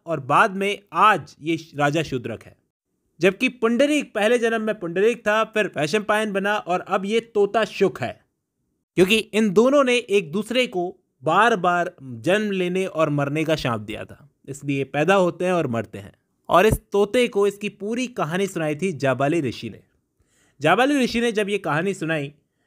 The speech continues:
इसे ये पकड़कर, चांडाल कन्या पकड़कर यहाँ पर ले आती है राजा शूद्रक के पास में।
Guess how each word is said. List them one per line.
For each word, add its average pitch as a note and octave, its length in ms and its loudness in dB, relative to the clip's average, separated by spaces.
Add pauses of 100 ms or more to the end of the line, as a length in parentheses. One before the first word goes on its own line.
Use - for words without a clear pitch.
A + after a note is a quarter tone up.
(220)
इसे G#3 560 2
ये E3 260 2
पकड़कर, F#3+ 760 2
चांडाल F3 600 0
कन्या D#3+ 300 -2
पकड़कर D3+ 640 -4 (140)
यहाँ D3 340 2
पर D#3+ 100 0
ले C#3+ 140 0
आती C3+ 260 -2
है F#3+ 60 2
राजा D3+ 220 2
शूद्रक A#2 380 -2
के A#2 80 -8
पास A2+ 300 -16
में। - 80 -20